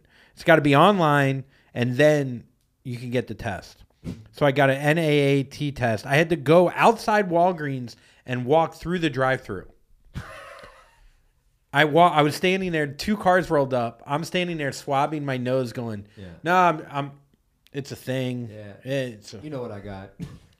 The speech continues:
Speaker 1: So anyways, I tested positive, and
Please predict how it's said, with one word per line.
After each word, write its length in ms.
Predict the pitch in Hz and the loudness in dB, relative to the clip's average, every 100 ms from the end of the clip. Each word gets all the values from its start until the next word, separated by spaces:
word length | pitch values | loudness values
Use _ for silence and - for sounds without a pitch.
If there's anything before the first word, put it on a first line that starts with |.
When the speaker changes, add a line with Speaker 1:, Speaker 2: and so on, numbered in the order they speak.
| _ _ _ _ _ | _ _ _ _ _
Speaker 1:
So 140 | - | -8
anyways, 480 | 127 127 104 98 95 | -6 -4 -4 -6 -8
I 140 | 104 | -12
tested 480 | 101 127 123 - 104 | -10 -8 -8 -8 -14
positive, 720 | - 101 101 98 95 92 90 _ _ | -10 -10 -10 -10 -14 -14 -18 _ _
and 640 | 98 95 92 95 90 87 | -14 -14 -12 -14 -16 -20